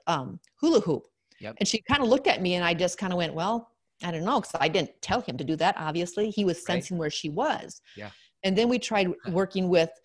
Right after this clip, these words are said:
Speaker 1: the heart and the emotions. And there was one part that, so the experiential part is it was so hard to even step in to where the heart was
Speaker 2: Mm.
Speaker 1: and truly could not do it.
Speaker 2: Hmm.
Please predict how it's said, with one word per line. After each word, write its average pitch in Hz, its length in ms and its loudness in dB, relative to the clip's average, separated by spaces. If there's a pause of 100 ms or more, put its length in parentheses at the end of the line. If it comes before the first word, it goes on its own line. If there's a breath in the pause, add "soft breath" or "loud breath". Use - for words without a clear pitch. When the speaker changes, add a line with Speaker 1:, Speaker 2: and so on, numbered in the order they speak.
(220 soft breath)
Speaker 1:
the 180 100 2
heart 175 480 2 (360)
and 170 200 2
the 160 40 2
emotions. 175 640 -2 (340 soft breath)
And 196 160 2
there 208 80 4
was 190 160 -2
one 226 200 2
part 208 340 0
that, 175 360 -2 (260)
so 185 280 0
the 185 160 -4
experiential 220 580 0
part 185 220 -2
is 170 220 0
it 196 80 0
was 175 160 -2
so 214 160 2
hard 214 340 2 (180)
to - 120 -8
even 175 360 -2 (220)
step - 440 0 (120)
in 170 360 -2 (320)
to - 120 -2
where 175 100 8
the 143 100 -2
heart 160 300 0
was - 360 -12 (220)
Speaker 2:
Mm. 117 480 -6
Speaker 1:
and 180 340 2
truly 233 300 2
could 185 220 0
not 180 240 -2
do 180 180 2
it. - 180 -6 (340 soft breath)
Speaker 2:
Hmm. 151 140 -8